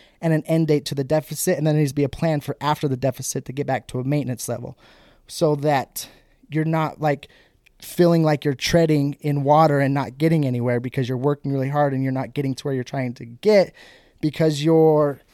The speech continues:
it's such a long duration f-, of where you're trying to get. So breaking it up into smaller chunks, into, like, twelve-week blocks,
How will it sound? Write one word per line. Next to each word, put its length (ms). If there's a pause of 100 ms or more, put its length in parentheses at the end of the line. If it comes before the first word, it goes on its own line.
(160)
it's 160
such 180
a 80
long 380
duration 420
f-, 120
of 200
where 160
you're 160
trying 320
to 60
get. 260
So 140
breaking 420
it 120
up 220 (380)
into 400
smaller 460
chunks, 360
into, 160
like, 220
twelve-week 480
blocks, 400